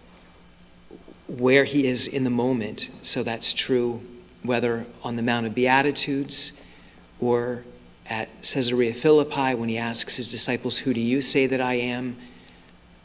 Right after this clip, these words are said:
In Jerusalem, when he notices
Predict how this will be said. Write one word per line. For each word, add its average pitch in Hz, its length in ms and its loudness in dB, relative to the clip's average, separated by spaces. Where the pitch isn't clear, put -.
In 127 140 -2
Jerusalem, 143 840 2
when 123 100 -2
he 123 80 0
notices 123 640 0